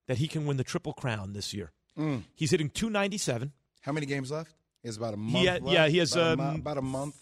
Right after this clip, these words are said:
Speaker 1: forty-something games. He has two ninety, he's hitting two ninety-seven.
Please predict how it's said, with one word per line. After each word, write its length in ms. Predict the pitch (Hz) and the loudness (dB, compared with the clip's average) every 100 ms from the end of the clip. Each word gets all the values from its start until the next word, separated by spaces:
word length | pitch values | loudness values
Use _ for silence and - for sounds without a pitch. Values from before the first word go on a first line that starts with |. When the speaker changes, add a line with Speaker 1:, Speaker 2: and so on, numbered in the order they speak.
| _ | _
Speaker 1:
forty-something 520 | 190 202 185 190 160 | 0 0 0 -2 -2
games. 200 | 151 143 - _ - | -2 -4 -8 _ 0
He 100 | 180 | 2
has 120 | 147 _ _ | 2 _ _
two 160 | - 240 | -4 -2
ninety, 260 | 220 208 | 0 -2
he's 100 | 151 | 0
hitting 160 | 151 202 | 2 0
two 140 | - | -2
ninety-seven. 500 | 185 165 127 120 82 | -2 -2 -2 -4 -6